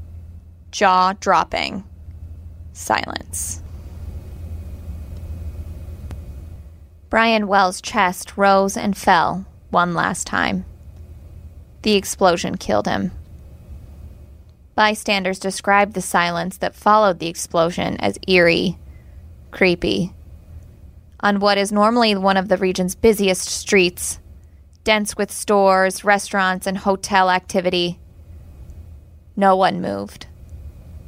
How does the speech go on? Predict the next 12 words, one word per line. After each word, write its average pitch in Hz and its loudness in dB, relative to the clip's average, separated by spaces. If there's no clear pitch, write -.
It 208 0
had 208 2
been 202 2
just - -4
fifty-one 247 4
minutes 185 2
after 185 0
Wells 180 2
walked 175 2
into 180 -6
the 185 0
bank, 180 -2